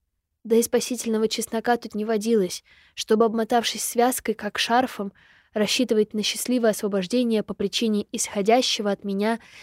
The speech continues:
неприятного запаха. Как же наивно с моей стороны было надеяться на подобное. Меня одели, причесали, укутали в теплое покрывало и куда-то повели за руки —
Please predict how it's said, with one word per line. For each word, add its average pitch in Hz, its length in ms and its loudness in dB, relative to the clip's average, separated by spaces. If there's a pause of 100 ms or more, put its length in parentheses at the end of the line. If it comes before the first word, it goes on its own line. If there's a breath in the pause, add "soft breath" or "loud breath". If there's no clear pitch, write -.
(140 loud breath)
неприятного 202 640 2
запаха. 190 600 -4 (680)
Как 254 200 0
же 226 100 -2
наивно 233 420 -2
с - 80 -8
моей 202 140 -2
стороны 202 340 -2
было 202 180 2
надеяться 202 540 -2
на 196 80 0
подобное. 208 640 -2 (800)
Меня 233 260 0
одели, 214 540 2 (580)
причесали, 208 760 0 (560)
укутали 240 400 2
в - 100 -6
теплое 214 320 4
покрывало 214 580 0
и 196 100 -2
куда-то 226 340 2
повели 208 340 0
за 208 240 2
руки — 208 340 -4